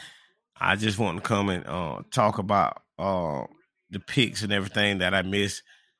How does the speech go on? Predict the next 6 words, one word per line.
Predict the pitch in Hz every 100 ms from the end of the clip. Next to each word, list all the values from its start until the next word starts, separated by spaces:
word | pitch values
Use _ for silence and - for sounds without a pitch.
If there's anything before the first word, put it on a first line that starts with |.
| _ _ -
And, | 90 87
uh, | 82 82 76 71 - _ _ _ _ 104
go | 113 120 127 123
Florida | - 139 123
State | 113 123 117 113 -
still. | - - 131 117 113 117